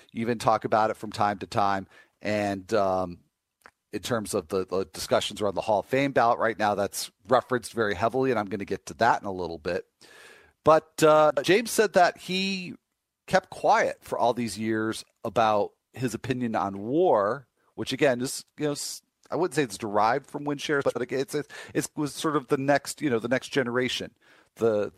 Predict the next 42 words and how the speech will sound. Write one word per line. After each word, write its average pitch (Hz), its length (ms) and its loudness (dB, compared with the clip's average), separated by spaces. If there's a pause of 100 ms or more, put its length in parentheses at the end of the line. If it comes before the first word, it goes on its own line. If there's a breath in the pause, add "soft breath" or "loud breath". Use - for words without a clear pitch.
(220)
the, 98 320 -14
the 101 160 -6
next 110 260 -4
move 113 180 -4
towards 98 360 -6 (320 loud breath)
trying 143 380 4
to 127 80 -8
come 127 220 -2
with 113 140 -4
some 160 460 2 (500)
method 123 560 0
for 110 420 -2
comparing 104 440 -4
players, 95 400 -4
whether 92 260 -6
it's, - 260 -12
you 92 120 -10
know, 85 180 -10 (880)
dep-, 107 300 -6 (360)
depending 107 380 -4
on, 92 220 -4
on, 85 300 -6
you 90 100 -12
know, 87 160 -10
team, 131 460 -4
league, 110 420 -4 (340 loud breath)
pitcher 139 280 0
versus 113 320 -6
hitter, 110 360 0 (280 loud breath)
one 139 320 2
way 123 200 2
that 95 180 -2
you 87 60 -14
could - 400 -12
compare 101 340 -6
all 87 140 -2
players, - 520 -8
you 107 60 -6
know, 82 100 -8
di-, 104 120 -8
across - 480 -4
eras. 123 520 -2